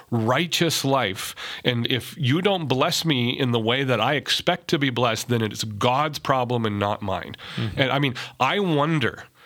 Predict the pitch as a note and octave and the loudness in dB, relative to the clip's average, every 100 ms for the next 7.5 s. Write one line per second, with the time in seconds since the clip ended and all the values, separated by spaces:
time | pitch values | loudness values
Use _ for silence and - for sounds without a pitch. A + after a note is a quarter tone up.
0 | - _ C3 A#2 A#2 - - B2 C3 F3 | -20 _ -2 0 0 2 0 2 2 2
1 | G3 F3+ - D3 - - A#2 A2+ A2 A2+ | 0 -2 0 0 2 0 0 2 0 0
2 | G#2+ A2 B2 E3 E3+ C#3+ B2+ C3+ C3+ A#2+ | 0 2 2 0 0 0 2 0 -2 -2
3 | - A#2 - A#2 A2+ G#2 G#2 G#2 G#2 G2+ | 0 0 0 0 0 0 0 0 0 0
4 | A2 B2 - - D#3+ F3+ F3 B2+ A#2+ A2 | 0 0 -2 0 0 2 2 2 0 0
5 | G#2+ A2 G2+ G#2+ A#2+ - A2+ G#2+ G2+ A2 | 0 -2 0 0 0 -2 -2 0 -2 -4
6 | G#2 G2 F#2+ E2+ - - - C3 C#3+ D3 | -2 -4 -4 -6 -8 -12 -2 0 0 2
7 | D#3 E3 C#3 A2 | 2 2 2 0